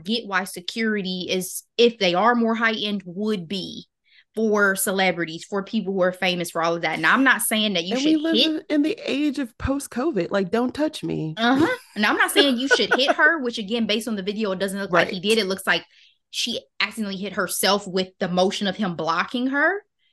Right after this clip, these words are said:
Speaker 1: I totally get that. I'm not condoning you, like, physically assaulting her or any of
Speaker 2: Right.
Speaker 1: that.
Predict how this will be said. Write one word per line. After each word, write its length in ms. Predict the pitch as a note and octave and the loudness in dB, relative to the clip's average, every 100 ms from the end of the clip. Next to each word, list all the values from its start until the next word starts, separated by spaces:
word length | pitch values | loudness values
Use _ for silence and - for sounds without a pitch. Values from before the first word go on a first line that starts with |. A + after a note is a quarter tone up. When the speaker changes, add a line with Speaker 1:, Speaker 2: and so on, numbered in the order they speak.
| _ - | _ -2
Speaker 1:
I 120 | F#3+ | -2
totally 360 | - A#3+ B3 A3+ | 0 0 0 -2
get 180 | A3 | 0
that. 120 | A3 F#3 | 2 0
I'm 100 | G3 | 2
not 200 | F#3 - | 2 0
condoning 640 | F#3 F3+ G3 G3 F#3+ F#3 | -4 -2 -2 -2 -6 -8
you, 440 | E3 F3+ F3+ F3+ - - - | -8 -4 -2 -4 -6 -16 -2
like, 240 | E3+ E3+ | -2 -2
physically 640 | - - A#3 G3+ G3+ F#3+ | -4 2 4 2 0 -4
assaulting 480 | F3 - F#3 F#3 F3 | -4 -2 -4 -2 -2
her 260 | F3 E3+ E3 | 2 4 4
or 60 | E3 | 2
any 220 | F3+ F3+ _ | 0 -6 _
of 160 | F3+ F3 | -8 0
Speaker 2:
Right. 140 | E3 | 2
Speaker 1:
that. 340 | E3+ - - | 2 0 -8